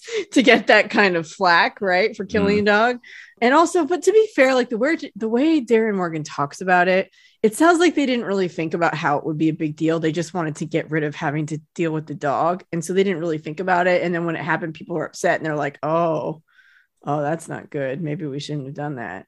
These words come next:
Speaker 2: Have they never
Speaker 1: Um,
Speaker 2: watched any television or movies or heard about people
Speaker 1: I,
Speaker 2: with
Speaker 1: yeah,
Speaker 2: animals
Speaker 1: I don't
Speaker 2: being
Speaker 1: know. I do think it was a,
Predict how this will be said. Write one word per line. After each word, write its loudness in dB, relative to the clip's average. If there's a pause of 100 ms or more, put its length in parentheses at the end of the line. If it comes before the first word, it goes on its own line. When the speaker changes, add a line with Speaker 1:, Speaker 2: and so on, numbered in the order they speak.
Speaker 2:
Have -6
they 2
never 2
Speaker 1:
Um, 0
Speaker 2:
watched -2
any 0
television -2
or -4
movies -4
or -12
heard -6
about -4
people -4
Speaker 1:
I, -4
Speaker 2:
with -4
Speaker 1:
yeah, -4
Speaker 2:
animals -2
Speaker 1:
I -4
don't -2
Speaker 2:
being -4
Speaker 1:
know. -4 (480)
I 8
do 6
think 4
it 4
was 4
a, 4